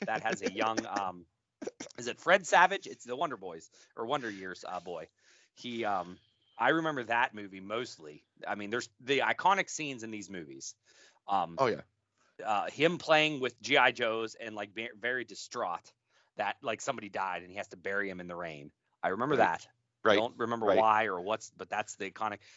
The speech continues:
Speaker 1: And then, of course,
Speaker 2: <laughs>
Speaker 1: Electric Grandmother. There's actually several classic shots here, and I can't wait to watch this back.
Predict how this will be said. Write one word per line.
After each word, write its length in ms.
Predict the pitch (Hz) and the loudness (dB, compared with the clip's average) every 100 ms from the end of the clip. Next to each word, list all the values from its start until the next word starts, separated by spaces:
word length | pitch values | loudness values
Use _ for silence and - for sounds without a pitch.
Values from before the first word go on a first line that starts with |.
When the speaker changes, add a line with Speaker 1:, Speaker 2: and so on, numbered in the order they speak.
| - | -8
Speaker 1:
And 80 | 135 | -2
then, 80 | 139 | 0
of 60 | 135 | 2
course, 260 | 226 175 | 4 4
Speaker 2:
<laughs> 0 | |
Speaker 1:
Electric 320 | 151 160 135 | 6 4 4
Grandmother. 420 | 127 131 113 110 120 | 2 4 4 2 0
There's 220 | 151 - | -2 0
actually 380 | 175 190 - 131 _ | 2 2 0 -8 _
several 500 | - - 175 131 104 | -14 -4 -2 -2 -6
classic 500 | - 131 120 110 113 _ _ _ _ _ | -8 -4 -2 -2 -8 _ _ _ _ _
shots 380 | - 120 85 - | -10 -8 -8 -10
here, 200 | 78 73 | -14 -12
and 100 | 76 | -12
I 40 | 82 | -8
can't 220 | 110 101 | -6 -4
wait 140 | 101 | -6
to 60 | 87 | -2
watch 260 | 95 90 - | 0 0 -4
this 100 | - | -8
back. 240 | 90 76 | -6 -8